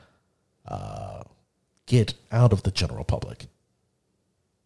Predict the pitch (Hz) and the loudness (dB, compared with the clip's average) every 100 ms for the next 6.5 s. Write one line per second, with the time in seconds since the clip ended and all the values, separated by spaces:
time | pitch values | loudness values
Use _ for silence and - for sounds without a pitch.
0 | _ _ _ _ _ 120 113 123 123 123 | _ _ _ _ _ -6 0 2 2 2
1 | 95 139 151 147 131 117 113 - 98 87 | 4 6 6 6 6 6 2 0 -2 2
2 | 147 151 - 107 110 107 104 101 123 95 | 4 4 6 6 6 6 6 2 0 -2
3 | 101 - 143 - 127 113 98 80 110 110 | -4 -2 -2 0 0 0 0 -2 0 0
4 | 107 104 95 101 95 - 120 110 95 87 | 2 2 4 4 2 -2 2 4 4 0
5 | 95 - 127 - 120 104 98 110 98 90 | 0 2 4 6 8 8 8 4 2 -2
6 | - 85 85 85 - | -4 -4 -2 -4 -6